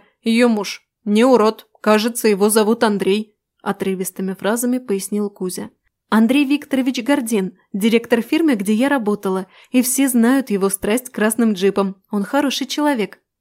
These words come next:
порадовалась я за Мишель. «О, вижу саму Шель. Отлично выглядит. Длинные светлые волосы,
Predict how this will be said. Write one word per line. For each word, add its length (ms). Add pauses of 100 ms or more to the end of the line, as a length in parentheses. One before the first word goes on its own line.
порадовалась 640
я 100
за 120
Мишель. 500 (400)
«О, 400 (260)
вижу 400
саму 380
Шель. 340 (180)
Отлично 560
выглядит. 540 (220)
Длинные 580
светлые 480
волосы, 560